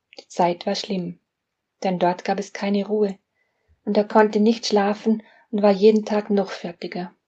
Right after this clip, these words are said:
Er wusste schon nicht mehr, ob Tag oder Nacht war, und es war oft viel los und hektisch. Er musste raus aus der Intensivstation, denn er konnte nicht mehr.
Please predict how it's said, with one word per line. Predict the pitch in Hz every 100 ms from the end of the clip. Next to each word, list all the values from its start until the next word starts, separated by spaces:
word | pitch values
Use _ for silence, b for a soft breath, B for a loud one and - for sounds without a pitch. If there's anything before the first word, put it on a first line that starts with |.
| _ _ _ _ _ _ _ _ _ _ _ -
Er | 226
wusste | 226 262 240
schon | 233 214
nicht | 226 -
mehr, | 202
ob | 190 -
Tag | 208 233
oder | 214 190
Nacht | 202 220 - -
war, | 196 226 b b b b -
und |
es | 196 -
war | 196 202
oft | 208 - -
viel | - 220 208
los | 190 190
und | 220 -
hektisch. | 202 - - - - - _ _ _ _ _ _ _ _
Er | -
musste | 202 202 - 202
raus | 196 190 180
aus | 175 180
der | 196
Intensivstation, | 180 185 185 190 - 185 - 190 185 185 b b b b -
denn | 196
er | 190
konnte | - 196 175 175
nicht | 165 - -
mehr. | 165